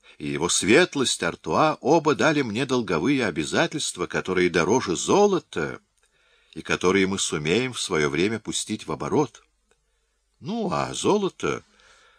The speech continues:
Мы уж как-нибудь восполним этот убыток. Он задумался, а потом сказал: —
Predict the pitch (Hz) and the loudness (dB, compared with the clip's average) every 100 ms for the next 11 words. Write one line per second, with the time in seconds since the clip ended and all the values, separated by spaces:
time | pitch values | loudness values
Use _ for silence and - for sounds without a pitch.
0 | _ _ _ _ _ - 147 160 160 165 | _ _ _ _ _ -4 -2 0 0 0
1 | 147 139 175 - - - - - - _ | 2 6 6 6 -12 -18 -20 -20 -20 _
2 | _ - 196 - - 104 151 151 113 87 | _ 0 0 0 4 6 8 4 0 0
3 | 73 - - 76 69 65 - - - - | -2 -6 -10 -6 -6 -6 -10 -20 -20 -20
4 | _ _ _ _ _ _ _ _ _ _ | _ _ _ _ _ _ _ _ _ _
5 | _ _ _ 85 82 80 80 139 160 156 | _ _ _ -6 0 2 4 4 2 -2
6 | - 110 87 78 107 - - 71 76 73 | -2 -2 -2 -6 -6 -8 -8 -4 -2 -2